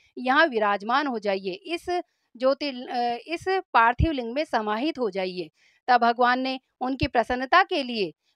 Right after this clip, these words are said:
वो उस शिवलिंग में समाहित हो गए और महाकाल के नाम से विख्यात हो गए। जो भी उपासक,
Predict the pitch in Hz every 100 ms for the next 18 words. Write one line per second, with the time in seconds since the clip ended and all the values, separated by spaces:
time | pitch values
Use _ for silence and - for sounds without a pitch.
0 | 247 285 320 320 - 302 285 262 262 247
1 | 247 262 269 285 - - 220 214 233 349
2 | 269 220 202 156 _ _ - 277 240 254
3 | 339 294 233 233 247 214 196 202 311 294
4 | 220 - 262 262 220 170 170 160 _ _
5 | _ _ - 233 269 285 302 269 247 254
6 | 285